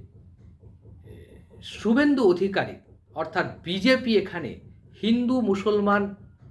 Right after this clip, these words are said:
ন্যারেটিভ ছাড়া তাদের সামনে কোনো ইস্যু নেই। তারা কোনো ইস্যু নিয়ে আন্দোলন করছে না, তারা শুধু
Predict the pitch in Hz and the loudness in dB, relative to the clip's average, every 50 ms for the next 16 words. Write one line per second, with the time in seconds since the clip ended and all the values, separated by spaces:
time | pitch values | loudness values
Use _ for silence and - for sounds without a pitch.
0 | - _ - 135 156 165 180 180 180 - 196 190 185 - - - - 147 147 143 | -20 _ -6 -2 0 2 2 2 0 -2 -6 -6 -8 -10 -14 -12 -8 -6 -6 -6
1 | - - - - _ - - - 156 160 165 196 202 196 - - - 180 180 180 | -6 -8 -12 -18 _ -20 -10 -4 -4 2 4 4 4 2 0 -6 -8 -6 -4 -4
2 | 185 180 - - 156 156 165 170 170 165 - - 151 147 - - - 113 101 92 | -4 -6 -6 -8 -8 -6 -4 -6 -6 -8 -10 -16 -16 -14 -14 -12 -12 -12 -12 -12
3 | 87 85 - - _ _ _ _ _ _ _ _ _ _ _ _ _ _ - 185 | -14 -16 -18 -20 _ _ _ _ _ _ _ _ _ _ _ _ _ _ 2 4
4 | 196 220 220 220 247 233 240 220 - - 196 190 - - 226 220 214 214 202 165 | 4 4 4 4 2 2 2 0 0 -2 -4 -6 -4 -2 -2 0 0 0 0 -2
5 | 151 156 151 156 175 185 190 190 190 185 185 180 - - 190 175 175 - - - | -2 -4 -4 -2 -2 -2 -2 -2 -4 -4 -4 -4 -6 -8 -10 -10 -10 -12 -14 -18
6 | - _ _ _ _ _ _ _ - 208 233 226 - 262 240 | -20 _ _ _ _ _ _ _ 2 2 2 2 0 0 0